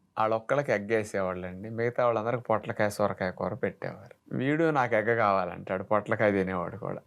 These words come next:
అందుకని పొట్లకాయ తిన్నప్పుడు ఎగ్గ తినకూడదు, ఈ రెండు తింటే తేడా వస్తుందంటే వీడు అడగడేక. అలాంటి వాటి కోసం ఇవి పెట్టినాయి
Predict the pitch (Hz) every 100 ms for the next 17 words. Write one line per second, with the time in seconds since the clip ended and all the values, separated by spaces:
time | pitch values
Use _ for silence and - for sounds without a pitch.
0 | _ _ - 127 139 131 123 147 156 160
1 | 147 147 147 147 131 120 139 139 135 127
2 | 131 127 123 127 139 135 135 135 135 120
3 | 127 127 120 - 120 143 135 107 95 117
4 | 104 90 - _ _ - 92 95 117 131
5 | 135 131 123 - 120 117 120 101 92 87
6 | 101